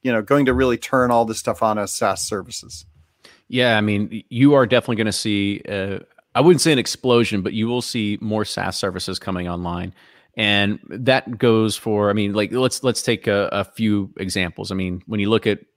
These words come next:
Speaker 2: Tanzu Mission Control, uh, Tanzu Mission Control is, is sort of your global control plane. It looks after any kind of Kubernetes cluster. It looks at the health of it. It can look,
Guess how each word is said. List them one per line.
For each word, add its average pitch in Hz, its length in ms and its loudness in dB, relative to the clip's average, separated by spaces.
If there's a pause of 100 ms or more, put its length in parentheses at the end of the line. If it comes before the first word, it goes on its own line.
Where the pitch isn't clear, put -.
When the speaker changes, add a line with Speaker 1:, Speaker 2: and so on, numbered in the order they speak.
(160)
Speaker 2:
Tanzu 107 340 0
Mission 95 240 -2
Control, 90 500 -4 (640)
uh, 98 200 -4
Tanzu 127 340 2
Mission 120 160 0
Control 110 500 0
is, 95 240 -2
is 92 180 -8
sort 98 180 -6
of 98 40 -4
your 95 160 -4
global 98 480 -2
control 92 400 -6
plane. 87 300 -6
It 92 100 -4
looks 92 460 -6 (120)
after 95 760 -6
any 113 240 2
kind 101 240 -4
of 90 80 -4
Kubernetes 92 440 -4
cluster. 110 540 -2 (280)
It 95 300 -2
looks 101 240 -2
at 82 120 -10
the 85 80 -10
health 113 320 0
of 95 120 0
it. 98 280 0
It 90 100 -6
can 90 220 -6
look, 90 180 -6